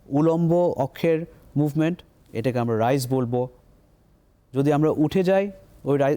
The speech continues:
del y-টা হবে পজিটিভ, আমরা যদি নিচে নামি, তাহলে del y-টা হবে নেগেটিভ।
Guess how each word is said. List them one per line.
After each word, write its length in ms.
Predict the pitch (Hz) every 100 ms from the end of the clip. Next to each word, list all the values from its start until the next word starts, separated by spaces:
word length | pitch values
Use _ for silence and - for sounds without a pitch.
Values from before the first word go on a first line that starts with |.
| -
del 200 | 131 147
y-টা 200 | 151 147
হবে 100 | 156
পজিটিভ, 460 | 156 208 202 180 170 - - - -
আমরা 160 | 120
যদি 120 | 135 143
নিচে 260 | 165 214
নামি, 320 | 196 175 170 175 - _ _ -
তাহলে 280 | 147 135 147
del 100 | 143
y-টা 220 | 143 143
হবে 180 | 151 170
নেগেটিভ। 420 | 196 214 185 180